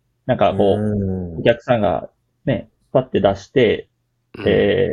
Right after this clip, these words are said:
Speaker 1: ー、まだ軌道にも乗ってない、回収できてないのに、「このアカウント売ります」って言われても嫌じゃないですか。
Speaker 3: うん。はいはいはいはい。
Speaker 1: なので、まあ、最低一年とか回し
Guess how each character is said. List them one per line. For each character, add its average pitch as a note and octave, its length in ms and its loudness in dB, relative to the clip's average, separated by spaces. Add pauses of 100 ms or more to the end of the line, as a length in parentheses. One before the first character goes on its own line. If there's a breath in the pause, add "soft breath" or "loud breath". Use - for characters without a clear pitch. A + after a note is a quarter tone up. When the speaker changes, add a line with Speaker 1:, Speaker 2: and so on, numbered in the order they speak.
(180)
Speaker 1:
ー、 - 20 -6
ま B2 100 2
だ A#2+ 80 2
軌 C3 200 0
道 C3+ 200 4
に E3 100 0
も A2+ 100 0
乗 A2 120 0
っ A2 60 -16
て B2+ 120 2
な G2 100 2
い、 F#2 80 -4
回 D#3 220 2
収 D3+ 160 0
で C#3 100 2
き C#3 100 -10
て D3 120 2
な G#2+ 80 2
い G2 80 0
の F2+ 80 -4
に、 G2+ 360 -4 (200)
「こ C#3 80 2
の B2+ 80 4
ア - 20 0
カ B2+ 120 2
ウ B2 40 2
ン A2+ 60 -4
ト A2 80 2
売 A#2 60 2
り A#2+ 100 0
ま A#2+ 160 2
す」 - 100 -20
っ - 40 -20
て - 20 -
言 G2+ 120 2
わ G2 60 4
れ F#2 80 0
て - 80 -4
も F2+ 320 -4 (140)
嫌 A2 200 4
じ F2+ 60 -2
ゃ F2 40 -4
な - 100 -8
い - 40 -8
で - 120 -8
す - 80 -20
か。 - 200 -12 (340)
Speaker 3:
う - 40 -20
ん。 - 20 -14
は G#2 200 0
い F2 80 -4
は D#2+ 140 -10
い - 20 -10
は - 140 -16
い - 20 -18
は - 200 -14
い。 - 140 -18
Speaker 1:
な C3 80 -4
の C3 100 -2
で、 C#3 160 0
ま C#3 120 2
あ、 B2+ 60 0
最 E3 200 -2
低 D#3+ 100 -2
一 C#3+ 220 -4
年 B2+ 180 0
と G#2+ 120 -2
か G#2+ 120 0
回 A#2+ 300 2
し - 160 -18